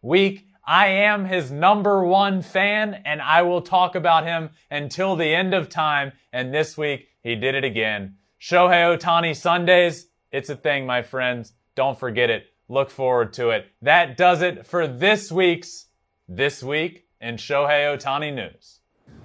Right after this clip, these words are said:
All right, and now, you know what time it is? It's time for another list. You know I love me some lists. I like coming up with one every single week just because it involves fun baseball conversation.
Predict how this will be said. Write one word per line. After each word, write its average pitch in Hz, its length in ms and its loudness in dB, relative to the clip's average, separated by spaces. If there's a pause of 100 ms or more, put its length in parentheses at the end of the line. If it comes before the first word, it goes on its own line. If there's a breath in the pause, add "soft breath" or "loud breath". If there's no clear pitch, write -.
(120)
All 117 140 2
right, 190 260 4
and 156 180 -6
now, 302 460 -2 (420)
you 165 140 -8
know 262 160 -2
what 311 160 -2
time 220 280 -2
it 214 60 -4
is? 208 180 -2
It's 180 140 -10
time 285 340 -8
for 226 200 -4
another 147 440 -4
list. 98 420 -10
You 220 120 -2
know 254 200 0
I 247 180 6
love 202 320 4
me 190 180 -2
some 165 260 -8
lists. 170 360 -6 (200 soft breath)
I 143 120 0
like 180 260 4
coming 185 240 -6
up 175 140 -4
with 175 160 -6
one 170 280 -4
every 151 420 -4
single 160 440 -6
week 160 380 -4 (260)
just 196 180 -4
because 220 340 2
it 220 300 -2 (180)
involves 190 540 0
fun 190 460 -2 (100)
baseball 175 520 0
conversation. 147 800 -8